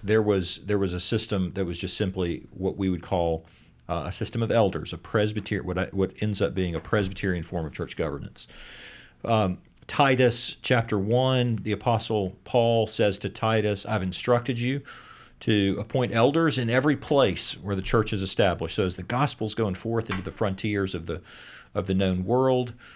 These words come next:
uh, and it's, it's penetrating into dark places, uh, there is a sense in which having elders in place is essential and necessary.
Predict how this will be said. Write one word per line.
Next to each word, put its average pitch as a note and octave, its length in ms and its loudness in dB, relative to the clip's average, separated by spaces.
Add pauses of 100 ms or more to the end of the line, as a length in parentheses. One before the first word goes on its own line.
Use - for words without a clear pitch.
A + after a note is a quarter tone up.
(220)
uh, F#2 260 2
and G2 200 0
it's, - 420 -2
it's F#2+ 240 -2
penetrating B2+ 600 4
into F#2+ 160 2
dark G#2 360 4
places, C3+ 720 0 (560)
uh, - 260 -6 (520)
there G#2+ 320 2
is F#2+ 360 0 (440)
a G2+ 100 -6
sense C#3 420 -2
in G#2+ 100 -2
which G2 320 -2
having B2 460 -2
elders G#2+ 420 0
in F2+ 100 -4
place F2 360 -6
is E2+ 160 -8
essential - 680 -6 (440)
and E2 180 -4
necessary. - 640 -8